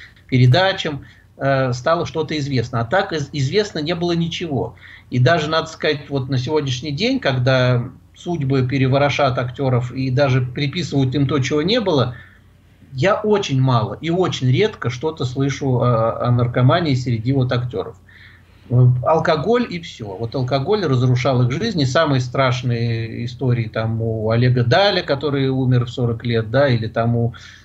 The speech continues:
э, Юрия Богатырёва, не помню, сорок два, сорок четыре, сколько ему было. Вот. Вс-, всё вот алкоголь, алкоголь.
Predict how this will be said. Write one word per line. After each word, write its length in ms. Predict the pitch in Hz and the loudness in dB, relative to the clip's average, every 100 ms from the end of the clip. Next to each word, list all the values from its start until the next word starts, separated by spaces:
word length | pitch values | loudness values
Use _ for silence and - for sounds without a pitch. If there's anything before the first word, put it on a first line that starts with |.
| _ | _
э, 180 | 117 113 | 0 2
Юрия 240 | 113 131 117 | 4 4 4
Богатырёва, 1000 | 120 123 127 139 180 220 202 180 156 - 139 123 - | 2 0 0 2 4 4 2 0 -2 -6 -16 -16 -16
не 220 | 127 135 | -8 -4
помню, 320 | 127 143 131 123 | -2 0 2 2
сорок 340 | 135 123 113 | 0 -2 -2
два, 240 | 110 139 | 0 0
сорок 420 | 139 120 113 113 - - - - 147 | 0 -2 -4 -6 -16 -20 -20 -20 -20
четыре, 380 | - 131 139 127 | -16 -6 -2 -2
сколько 400 | 123 127 120 127 | -2 -2 -2 2
ему 160 | 123 120 | 4 4
было. 320 | 120 113 107 - - - - | 2 0 -4 -12 -20 -20 -2
Вот. 360 | 127 131 123 123 | 4 4 4 0
Вс-, 280 | 123 - 135 | -6 -8 -8
всё 220 | - 202 | 0 0
вот 180 | 185 170 | 0 0
алкоголь, 480 | 143 151 139 202 | 0 0 0 0
алкоголь. 560 | 175 147 151 135 127 123 | 0 0 -2 0 -2 -4